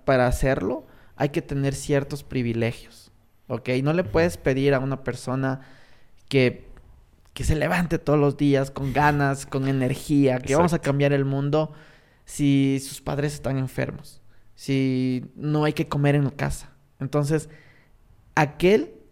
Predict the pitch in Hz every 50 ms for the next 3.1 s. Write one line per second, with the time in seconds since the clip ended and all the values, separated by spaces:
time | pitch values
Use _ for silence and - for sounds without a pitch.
0 | _ _ - - - - 165 160 156 143 - - - - - - - _ _ _
1 | - 143 135 135 131 131 123 - - - - _ _ _ - - 143 135 127 107
2 | 123 - 147 139 135 135 139 135 143 160 170 151 147 135 143 143 143 - 131 -
3 | - -